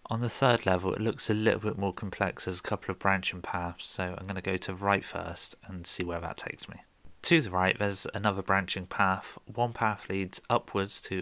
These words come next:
a staircase going back up, and one path leads down to a staircase going down. So I'm gonna go round to the left side of the room and see what's over there. To the left, there's just a singular chest with Antarctic Wind in.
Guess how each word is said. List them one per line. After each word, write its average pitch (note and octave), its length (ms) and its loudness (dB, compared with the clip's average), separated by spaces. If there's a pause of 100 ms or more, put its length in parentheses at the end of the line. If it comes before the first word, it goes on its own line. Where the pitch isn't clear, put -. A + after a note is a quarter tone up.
a F#2+ 40 -8
staircase F#2+ 520 -2
going F2 220 -6
back F2 280 -4
up, A2 360 2 (120)
and G2 140 -6
one G#2 160 -4
path F#2+ 340 -2
leads F#2 260 -2
down A2 400 4
to - 120 -6
a F2+ 60 -4
staircase - 480 -6
going E2+ 260 -10
down. G2+ 400 2 (320)
So F#2 320 0
I'm F#2 100 -10
gonna F#2+ 140 -6
go G2 180 0
round F#2+ 460 0
to F2+ 240 -4
the F2 320 0
left G2+ 220 0
side F2 240 0
of F2 80 -6 (100)
the E2+ 180 -8
room F2+ 300 -2 (180)
and F2 220 -10
see F2 140 -2
what's - 180 -6
over E2 180 -6
there. D#2+ 220 -10 (720)
To A#2 140 2
the G#2+ 100 0
left, F#2 360 -2
there's F#2+ 220 2
just - 300 0
a F#2+ 120 4
singular G2 440 0
chest - 420 -2
with F2+ 160 -2
Antarctic - 580 -2
Wind F2 240 -4
in. E2+ 220 -4